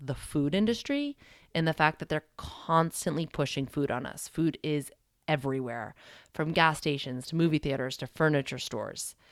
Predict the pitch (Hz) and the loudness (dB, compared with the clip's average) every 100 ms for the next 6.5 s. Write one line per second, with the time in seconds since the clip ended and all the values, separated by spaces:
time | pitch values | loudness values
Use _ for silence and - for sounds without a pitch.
0 | - - - - 175 165 151 160 214 _ | -20 -20 -20 -12 2 6 8 8 4 _
1 | _ - - 156 - - - 143 143 - | _ -6 2 4 2 -2 2 2 2 -2
2 | - 151 131 - 139 143 143 131 - - | 0 -2 -4 -2 2 2 2 0 -4 -4
3 | 147 - - - 127 131 147 175 - - | -4 -6 -8 -2 0 0 0 -2 -6 -8
4 | 143 135 131 123 - 139 185 - _ - | -2 0 0 -2 -4 -2 -2 -4 _ -20
5 | _ _ _ _ 185 165 160 170 165 156 | _ _ _ _ 0 2 4 2 2 2
6 | 151 151 151 143 | 2 -2 -2 -6